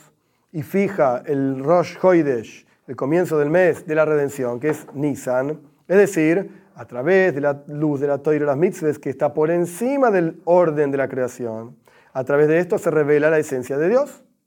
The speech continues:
Y por eso el Midrash dice que cuando Dios saca al pueblo de Israel de Egipto, les da la Torah,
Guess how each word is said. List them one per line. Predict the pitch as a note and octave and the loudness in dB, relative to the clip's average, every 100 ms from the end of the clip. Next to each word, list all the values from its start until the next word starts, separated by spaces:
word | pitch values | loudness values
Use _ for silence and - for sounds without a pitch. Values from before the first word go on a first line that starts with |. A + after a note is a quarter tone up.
| _ _ _ _ _ _ _ | _ _ _ _ _ _ _
Y | |
por | G#2+ C#3+ | -8 -2
eso | F#3 | 0
el | D3+ | 2
Midrash | C#3+ F3 C#3 | 2 0 0
dice | A3 - D3 C#3 E3 - _ _ _ | -2 0 -2 -2 -4 -10 _ _ _
que | C#3 | -6
cuando | C#3+ C3 B2+ C3 B2+ A#2+ - | -2 -2 0 2 2 -2 -6
Dios | B2+ F3+ F3 - - _ _ | 2 4 4 0 -16 _ _
saca | - - G3 G3 | -8 -2 -2 -2
al | E3+ | -2
pueblo | F3+ E3+ | 0 -2
de | D#3+ | 0
Israel | E3 D#3 | 0 0
de | D#3 | 0
Egipto, | D#3+ C#3+ D#3 | -2 -2 -2
les | D#3 D3 | 0 2
da | F3+ | 4
la | G#3+ | 4
Torah, | G#3+ C4+ A3+ F#3+ F3 | 4 2 4 4 2